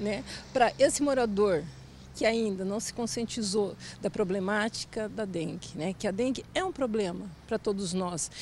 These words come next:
Então, todo esse alarde, essa panfletagem, essa distribuição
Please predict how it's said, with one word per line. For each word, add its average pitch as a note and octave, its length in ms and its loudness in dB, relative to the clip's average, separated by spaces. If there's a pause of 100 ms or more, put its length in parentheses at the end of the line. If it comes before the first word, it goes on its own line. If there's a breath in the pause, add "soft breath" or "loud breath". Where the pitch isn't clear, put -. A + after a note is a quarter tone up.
(180 loud breath)
Então, B3+ 300 4
todo C#4 320 0
esse B3 240 6
alarde, G3 540 4
essa F#3+ 180 -2
panfletagem, G3 1080 2
essa G#3 220 -2
distribuição A3 840 0